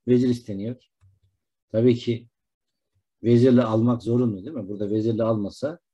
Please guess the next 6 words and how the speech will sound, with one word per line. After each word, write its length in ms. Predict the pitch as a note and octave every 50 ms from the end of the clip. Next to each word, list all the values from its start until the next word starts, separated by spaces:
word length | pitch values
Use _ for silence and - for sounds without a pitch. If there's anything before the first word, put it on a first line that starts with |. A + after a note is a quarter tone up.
| _ _ _ _ _ _ _ _ _ _ _ _
zaten 560 | - - A#2 A#2 A2+ A2+ - G#2+ F#2+ F2+ E2+
vezir, 500 | G#2+ B2 A#2+ G#2 G#2 F2+ D#2+ D#2+ - _
G 220 | - A2 A#2 A#2 A2
iki, 240 | G2+ - - F#2 D#2+
şah 420 | - - B2 B2 A2 F#2+ D#2 E2+
ve 260 | A2 C3 D3 E3+ F#3